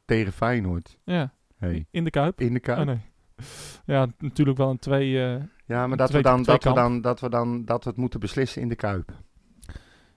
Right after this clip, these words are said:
Speaker 2: Ja,
Speaker 1: Weet je wel, dat we
Speaker 2: zeker.
Speaker 1: thuis nul nul
Speaker 2: Ja.
Speaker 1: spelen of zo, of één één.
Speaker 2: Ja.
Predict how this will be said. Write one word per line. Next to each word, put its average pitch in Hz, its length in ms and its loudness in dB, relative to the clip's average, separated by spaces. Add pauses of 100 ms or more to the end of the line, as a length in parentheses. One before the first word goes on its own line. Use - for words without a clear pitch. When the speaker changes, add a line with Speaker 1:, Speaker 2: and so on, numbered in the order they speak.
Speaker 2:
Ja, 151 280 2
Speaker 1:
Weet 107 160 2
je 127 60 -2
wel, 123 100 4
dat 120 100 4
we 113 60 -2
Speaker 2:
zeker. 123 220 4
Speaker 1:
thuis 120 120 0
nul 120 200 4
nul 120 160 2
Speaker 2:
Ja. 117 40 2
Speaker 1:
spelen 92 360 -2
of 90 100 -8
zo, 90 160 -4
of 90 160 -4
één 101 260 -2
één. 107 280 -2 (400)
Speaker 2:
Ja. 151 200 -4